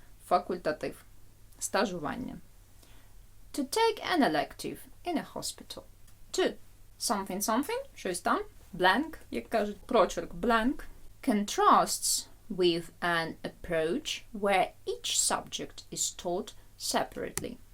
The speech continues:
Щось там нас контрастує з підходом, де кожен предмет вивчається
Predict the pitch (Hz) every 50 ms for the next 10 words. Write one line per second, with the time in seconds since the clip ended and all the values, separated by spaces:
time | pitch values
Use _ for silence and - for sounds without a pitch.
0 | - - - - - - - - - 302 339 339 - - 269 254 247 240 240 233
1 | 233 226 233 - - - - 311 349 403 403 - - 359 359 359 - - - -
2 | 185 165 156 143 151 156 160 202 202 208 214 - - - - - 170 170 170 170
3 | 170 - 175 185 180 175 165 - - - - - 240 - - - - 202 160 156
4 | 151 - 202 269 381 381 269 202 - 185 170 160 156 151 - - - 196 190 175
5 | 160 156 170 165 151 - - 160 147 - - 151 147 156 165 220 359 381 - -
6 | - 151 - - - - - 165 175 202 220 233 - - - -